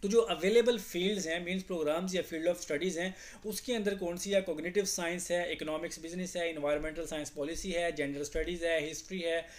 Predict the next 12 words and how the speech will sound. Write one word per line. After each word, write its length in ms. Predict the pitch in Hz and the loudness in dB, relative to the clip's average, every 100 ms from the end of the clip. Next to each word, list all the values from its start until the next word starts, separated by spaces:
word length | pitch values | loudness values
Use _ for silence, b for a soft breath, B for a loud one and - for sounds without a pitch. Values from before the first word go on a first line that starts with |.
| B - | B -6
इंटरनेशनल 540 | 170 151 151 147 170 | 0 2 0 -2 -2
रिलेशंस 540 | 151 147 160 185 180 170 | 0 2 0 0 -4 -2
हैं, 180 | 165 | -2
लीगल 280 | 156 147 147 | -2 0 0
स्टडीज 400 | 147 170 165 175 | 0 -2 -2 -2
है, 120 | 165 156 | -2 0
mathematics 580 | 147 151 151 156 160 156 | -2 -2 -4 -2 -4 -6
and 160 | 147 | -6
its 120 | 143 | -6
application 540 | 156 151 151 165 185 175 | -6 -6 -4 -4 -4 -2
है, 220 | 165 165 160 - - | 2 2 0 -8 -6
अ, 140 | 147 | -6